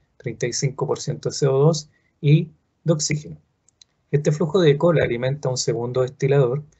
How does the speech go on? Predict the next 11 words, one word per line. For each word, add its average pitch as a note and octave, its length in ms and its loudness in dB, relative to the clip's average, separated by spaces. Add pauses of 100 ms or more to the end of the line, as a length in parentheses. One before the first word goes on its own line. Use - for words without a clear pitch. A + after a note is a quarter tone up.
(300)
dando D3 380 8
un D#3+ 100 2
producto C3+ 380 0
de C3 140 4
cabeza B2+ 480 -2
de A#2 100 -2
ocho B2+ 240 -4
por B2+ 160 -4
ciento C#3+ 400 -4
de A#2+ 140 -2
nitrógeno, D3 640 0